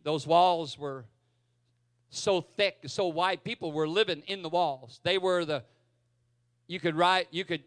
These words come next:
you could, uh, use horses and chariots on top of the wall.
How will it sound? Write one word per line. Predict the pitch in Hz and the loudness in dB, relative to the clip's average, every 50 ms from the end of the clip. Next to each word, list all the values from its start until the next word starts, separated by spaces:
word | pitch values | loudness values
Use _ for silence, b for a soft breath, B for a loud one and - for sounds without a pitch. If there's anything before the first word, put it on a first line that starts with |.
| _ | _
you | _ 156 170 165 | _ -10 -10 -6
could, | - 165 147 135 | -8 -10 -6 -6
uh, | 151 143 139 139 160 165 - - - _ _ _ _ _ | -6 -6 -6 -8 -10 -12 -16 -20 -20 _ _ _ _ _
use | 165 202 214 170 | -4 -4 -4 -2
horses | 120 120 190 208 208 147 151 151 123 | 2 4 6 6 6 2 -2 -8 -10
and | 143 135 135 | -10 -8 0
chariots | - 196 214 202 160 139 - | 2 2 2 2 0 -4 -6
on | 151 139 | -8 -6
top | - 170 175 165 - | -4 -4 -4 -4 -8
of | 151 | -14
the | 131 | -16
wall. | 123 120 123 - | -16 -18 -20 -20